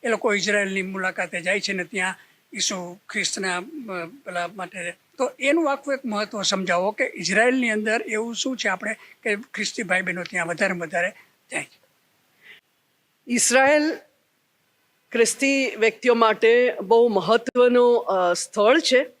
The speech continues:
Speaker 2: અને ઇઝરાયલ, અ, દેશની અંદર જે યરુશલેમ આવેલું છે,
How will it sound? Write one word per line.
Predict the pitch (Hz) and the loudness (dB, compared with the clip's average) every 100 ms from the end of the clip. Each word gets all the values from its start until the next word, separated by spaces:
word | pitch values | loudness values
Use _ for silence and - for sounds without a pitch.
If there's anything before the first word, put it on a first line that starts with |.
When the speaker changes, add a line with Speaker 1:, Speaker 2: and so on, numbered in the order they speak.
| _ _ _ _ _ _ _ _ _ | _ _ _ _ _ _ _ _ _
Speaker 2:
અને | 214 226 226 226 | 2 6 6 4
ઇઝરાયલ, | 226 - 226 247 254 254 | 0 0 4 6 6 4
અ, | - - 196 | 2 2 2
દેશની | 180 214 240 269 - - _ _ _ _ _ _ _ _ 196 226 | 4 6 6 4 0 -4 _ _ _ _ _ _ _ _ 0 2
અંદર | 226 240 240 | 4 4 4
જે | 220 196 | 2 2
યરુશલેમ | 196 208 226 269 269 262 254 | 4 4 4 4 4 4 4
આવેલું | 226 226 240 247 | 4 6 4 2
છે, | 233 254 | -2 -2